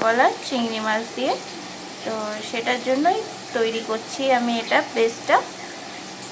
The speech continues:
আর এবার ধনে পাতাগুলোও দিয়ে দেবো। তো ধনে পাতা দেওয়ার পরে দেখো আমি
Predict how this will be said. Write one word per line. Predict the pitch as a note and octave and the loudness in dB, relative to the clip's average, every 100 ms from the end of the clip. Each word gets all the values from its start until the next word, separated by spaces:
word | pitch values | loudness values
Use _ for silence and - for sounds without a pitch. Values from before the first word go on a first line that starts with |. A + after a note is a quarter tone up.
| - - - - - - - - - - - A3 | -10 -10 -10 -10 -10 -12 -10 -10 -10 -10 -2 2
আর | A3 A3 | 4 4
এবার | A#3+ D4+ | 4 4
ধনে | C4+ A3+ G#3+ | 4 0 2
পাতাগুলোও | G#3+ A3 G#3+ A3+ C#4+ A#3+ | 0 0 0 2 2 2
দিয়ে | G#3 G3 | 0 0
দেবো। | F#3+ - - - - - - - - - - - - - - - - | -2 -4 -8 -10 -10 -10 -12 -12 -12 -10 -10 -10 -12 -12 -12 -12 -6
তো | C#4 B3+ | -4 0
ধনে | C4 B3+ B3+ | 2 2 2
পাতা | C4+ C#4+ C4 | 2 2 4
দেওয়ার | C4+ C4 C4 | 6 6 4
পরে | C4 C4+ | 4 6
দেখো | C4 C4 | 4 4
আমি | E4 | 2